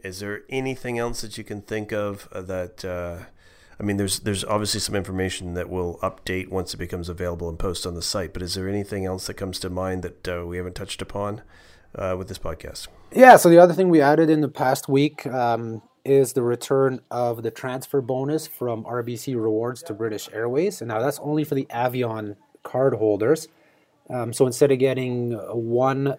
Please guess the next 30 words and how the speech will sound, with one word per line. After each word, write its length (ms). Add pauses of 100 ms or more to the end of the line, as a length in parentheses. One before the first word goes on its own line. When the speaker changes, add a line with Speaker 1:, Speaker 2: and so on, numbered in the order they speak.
Speaker 2:
British 320
Airways 300
Avios 500
for 140
one 180
R 120
B 100
C 140
Rewards 260
point, 180
you're 80
gonna 120
get 120
one 280
point 280
three. 460 (480)
Um, 300
British 320
Airways, 480
again, 340
is 180
one 180
of 80
those 280
programs 520
a 20
lot 140
of 60
people 240
don't 220